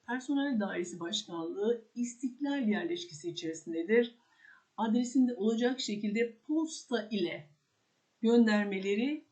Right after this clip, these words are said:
veya elden teslim etmeleri gerekmektedir. Bakın posta ile olanlar da kabul ediliyor ama üç on iki iki bin yirmi bir tarihinde mesai bitimine kadar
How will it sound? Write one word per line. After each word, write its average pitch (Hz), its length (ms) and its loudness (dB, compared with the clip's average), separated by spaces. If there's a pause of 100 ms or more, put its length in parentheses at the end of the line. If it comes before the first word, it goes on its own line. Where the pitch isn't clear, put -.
veya 294 460 2 (160)
elden 277 320 2
teslim 214 280 -4
etmeleri 160 420 -8
gerekmektedir. - 800 -14
Bakın 240 340 -2
posta 269 340 -2
ile 190 140 0
olanlar 208 480 2
da 175 100 -4
kabul 247 220 2
ediliyor 240 420 2 (100)
ama 247 400 0
üç 311 420 0
on 262 120 0
iki 262 220 0
iki 247 220 0
bin 233 120 4
yirmi 226 280 2
bir 233 200 -4
tarihinde 202 380 0
mesai 240 640 0
bitimine 185 400 -2
kadar 254 460 -4